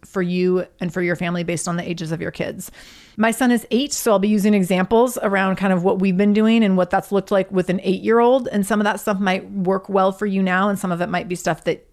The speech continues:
you know, your kids are younger or older and you might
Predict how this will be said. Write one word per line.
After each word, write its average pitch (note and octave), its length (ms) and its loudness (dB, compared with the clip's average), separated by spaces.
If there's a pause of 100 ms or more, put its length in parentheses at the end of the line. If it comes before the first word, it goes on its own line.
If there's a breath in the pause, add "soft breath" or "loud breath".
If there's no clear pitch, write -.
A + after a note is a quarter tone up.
(140)
you G3+ 100 -2
know, E3 80 -4
your F3 140 -6
kids F#3 180 -4
are F3 60 -2
younger A#3 440 2
or F3 180 -2
older G#3+ 320 2
and F3+ 200 -2
you F3 80 0
might E3+ 280 -2